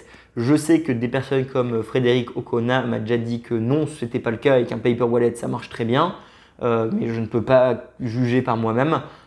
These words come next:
Euh, j'ai toujours vécu dans l'époque des hardware wallets,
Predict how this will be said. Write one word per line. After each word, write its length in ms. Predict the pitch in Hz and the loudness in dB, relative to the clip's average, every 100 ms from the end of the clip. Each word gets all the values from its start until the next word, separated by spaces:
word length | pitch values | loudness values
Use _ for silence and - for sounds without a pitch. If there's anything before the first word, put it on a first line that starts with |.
| - | -10
Euh, 220 | 113 113 107 | -4 -2 0
j'ai 180 | 117 | 0
toujours 640 | 110 127 113 135 139 120 113 | 0 -4 0 2 4 4 4
vécu 460 | 135 139 139 156 | 2 0 0 -4
dans 180 | 131 113 | 0 2
l'époque 480 | 113 123 135 135 - | 2 2 2 -2 -4
des 320 | 120 113 113 - | -4 0 0 0
hardware 380 | 120 117 117 | -2 0 -2
wallets, 360 | 113 135 156 - | 2 2 0 -6